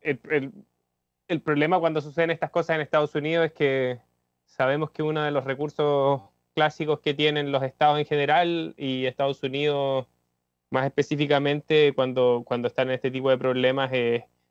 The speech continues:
es generar conflictos fuera y Latinoamérica siempre es una solución para ello. Quería decir brevemente con respecto al tema de los antifas y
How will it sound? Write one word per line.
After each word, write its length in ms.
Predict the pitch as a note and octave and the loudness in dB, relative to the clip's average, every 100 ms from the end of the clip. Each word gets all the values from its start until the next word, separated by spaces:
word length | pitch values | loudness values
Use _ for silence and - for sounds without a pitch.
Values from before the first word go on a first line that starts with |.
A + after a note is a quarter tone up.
| - | -12
es 120 | - | -8
generar 300 | B2+ A#2+ B2+ | -2 0 0
conflictos 460 | B2 B2 C3+ - C#3 | -2 -4 -4 -6 -6
fuera 320 | - C#3+ D#3 | 0 0 2
y 40 | |
Latinoamérica 840 | C3+ B2+ C3 B2+ B2 C3 C3 C3 B2+ | 0 -2 -4 -4 -2 -4 -2 -2 -2
siempre 380 | - B2+ - C3 | -4 -8 -6 -6
es 60 | |
una 580 | B2+ B2 B2 - - _ | -4 -6 -8 -10 -16 _
solución 580 | _ - A#2+ - - C3 | _ -4 -4 -4 -4 -4
para 580 | - B2+ B2 - - - G4 | -2 -2 0 -2 -4 -6 -6
ello. 460 | - D3 C3 B2 - _ _ _ _ _ _ _ | 2 4 4 0 -4 _ _ _ _ _ _ _
Quería 240 | - E3 F#3+ | 2 4 4
decir 220 | F3+ F#3 | 4 4
brevemente 400 | F#3+ F#3+ F#3+ G3 | 4 4 4 2
con 120 | F#3 | 2
respecto 400 | E3 - F#3 F3 | -2 -4 -4 -2
al 120 | E3+ | -2
tema 140 | F3 F3 | 0 2
de 40 | |
los 140 | E3+ | 0
antifas 960 | D3+ C3 - F3+ F#3 E3 D3+ D3 C#3+ C#3 | -2 -4 -6 -4 -2 2 4 6 4 2
y 580 | C3+ C3 C3 B2+ B2 | -4 -6 -4 -4 -6